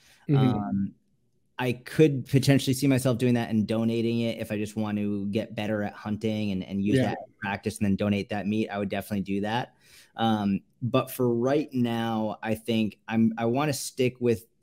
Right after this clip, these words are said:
Speaker 2: whitetail. Um,
Speaker 1: Mm-hmm.
Speaker 2: I just wanna get better at it, right?
Speaker 1: Yeah.
Speaker 2: Like, sort of like with,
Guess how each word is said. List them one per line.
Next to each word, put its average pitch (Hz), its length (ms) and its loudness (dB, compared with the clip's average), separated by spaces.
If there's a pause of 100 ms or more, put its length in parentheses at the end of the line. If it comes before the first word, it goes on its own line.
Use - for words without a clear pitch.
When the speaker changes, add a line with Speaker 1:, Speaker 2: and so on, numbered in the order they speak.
Speaker 2:
whitetail. 113 720 0 (400)
Um, 113 340 4
Speaker 1:
Mm-hmm. 131 140 4 (260)
Speaker 2:
I - 60 -16
just 107 100 -10
wanna 156 140 2
get 107 240 0
better 101 300 -4
at 65 180 -12
it, - 180 -20
right? 120 160 2
Speaker 1:
Yeah. 147 160 8
Speaker 2:
Like, 101 140 -2 (500)
sort 170 140 6
of 170 60 8
like 147 200 4
with, 131 320 4